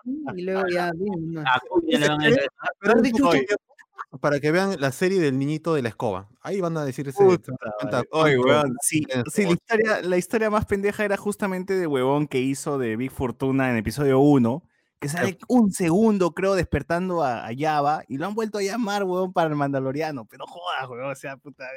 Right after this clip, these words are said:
Speaker 4: esa vaina debe ser, este... debe
Speaker 1: Y
Speaker 4: ser
Speaker 1: el
Speaker 4: lo,
Speaker 1: pa-
Speaker 4: lo, lo más impensable, weón. Es como
Speaker 1: Sí,
Speaker 4: que
Speaker 1: el
Speaker 4: no
Speaker 1: pata
Speaker 4: te la
Speaker 1: que
Speaker 4: crees.
Speaker 1: porque
Speaker 3: Ni
Speaker 1: no
Speaker 3: en
Speaker 1: había,
Speaker 3: sus mejores
Speaker 1: había
Speaker 3: sueños.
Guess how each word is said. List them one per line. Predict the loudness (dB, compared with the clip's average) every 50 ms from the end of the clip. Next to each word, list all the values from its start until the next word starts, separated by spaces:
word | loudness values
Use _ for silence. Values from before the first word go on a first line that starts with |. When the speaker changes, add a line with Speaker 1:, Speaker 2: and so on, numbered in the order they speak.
| -16 -12
Speaker 4:
esa | -12 -8 -2 0 2
vaina | 2 4 4 4 4
debe | 4 2 2
ser, | 0 0 -2 -2 0 -2
este... | -2 -2 -2 -4 -2 0 0 0 -2 -4 -6 -8 -10 -12 _ _ _ _ _ _ _ _ _ _ _ _ 2
debe | 4 6
Speaker 1:
Y | 6
Speaker 4:
ser | 6
Speaker 1:
el | 4
Speaker 4:
lo, | 4 4 4
Speaker 1:
pa- | 2 0
Speaker 4:
lo, | 0 -2 -2 -4 -4 -4 _ -2
lo | 0 2
más | 2 4 4 4
impensable, | 4 6 4 4 2 2 2 2 2 2 2 2 0 -2 -4
weón. | -4 -6 -8 -8 -6 -6
Es | -8 -6
como | -4 -2 0
Speaker 1:
Sí, | 2
Speaker 4:
que | 2 2
Speaker 1:
el | 2 2
Speaker 4:
no | 2 2
Speaker 1:
pata | 2
Speaker 4:
te | 2
la | 2
Speaker 1:
que | 4 4
Speaker 4:
crees. | 4 4 2 0 -2 -8 _ -6 -6 -6 -6 _ _ _ -2
Speaker 1:
porque | 0 2 2 4
Speaker 3:
Ni | 4 4
Speaker 1:
no | 4
Speaker 3:
en | 4
Speaker 1:
había, |
Speaker 3:
sus | 2 0
mejores | -4 -6 -10 -16 -8 -4 -4 -2 -2
Speaker 1:
había | 0 0
Speaker 3:
sueños. | 2 2 2 0